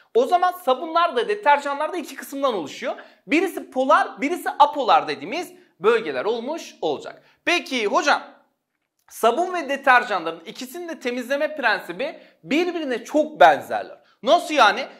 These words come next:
Sabun ve deterjanı sadece elde ettiğimiz maddeler farklı. Onun dışında ikisi de şöyle bir şekilde polar ve apolar uç olmak üzere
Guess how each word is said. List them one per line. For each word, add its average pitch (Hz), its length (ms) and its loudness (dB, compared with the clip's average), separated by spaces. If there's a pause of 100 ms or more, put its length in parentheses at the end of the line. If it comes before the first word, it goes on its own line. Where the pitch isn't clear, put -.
(120)
Sabun 381 420 0
ve 294 160 -6
deterjanı 302 840 -4
sadece 311 480 -4
elde 262 300 -4
ettiğimiz 294 480 -8
maddeler 185 540 -2
farklı. 156 280 -6
Onun 302 220 -6
dışında 220 260 -10
ikisi 294 460 -8
de 262 360 -2
şöyle 294 320 -2
bir 247 60 -4
şekilde 214 480 -2
polar 311 420 4
ve 302 80 2
apolar 269 520 -4
uç 277 180 -12
olmak 214 340 -8
üzere 170 400 -2